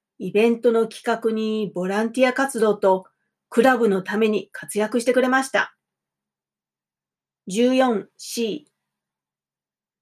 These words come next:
メンバーが減って心配していたクラブが、松浦チームのおかげで元気になりました。特にリーダーの松浦君には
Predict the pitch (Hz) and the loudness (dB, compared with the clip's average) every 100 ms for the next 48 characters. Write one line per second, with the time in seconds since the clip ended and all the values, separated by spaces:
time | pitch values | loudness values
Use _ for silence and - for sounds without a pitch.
0 | _ _ _ _ _ _ _ _ _ _ | _ _ _ _ _ _ _ _ _ _
1 | _ _ _ _ _ _ - 220 302 269 | _ _ _ _ _ _ 0 4 6 6
2 | 240 208 240 196 190 _ 196 190 185 202 | 4 4 2 0 -6 _ -2 -2 -4 -6
3 | 220 220 247 240 - 240 240 233 247 220 | -8 -2 -2 -2 -2 -2 -2 -2 0 0
4 | 196 190 185 - _ _ _ _ _ _ | 0 0 0 -6 _ _ _ _ _ _
5 | _ 175 175 233 254 269 - 302 294 226 | _ -12 -4 2 4 2 2 2 4 4
6 | 196 196 196 196 196 196 185 175 233 262 | 2 2 0 2 4 2 0 -6 -4 -2
7 | 262 233 202 202 208 208 160 - _ _ | 0 0 0 0 -2 -4 -6 -6 _ _
8 | _ _ _ _ _ _ - 233 233 214 | _ _ _ _ _ _ 0 0 2 2
9 | 202 196 185 180 202 254 240 226 214 196 | 2 2 0 0 0 0 2 2 2 2
10 | 190 185 180 185 - 269 247 220 202 190 | 0 0 -2 -4 -2 0 0 0 0 0
11 | 180 | -2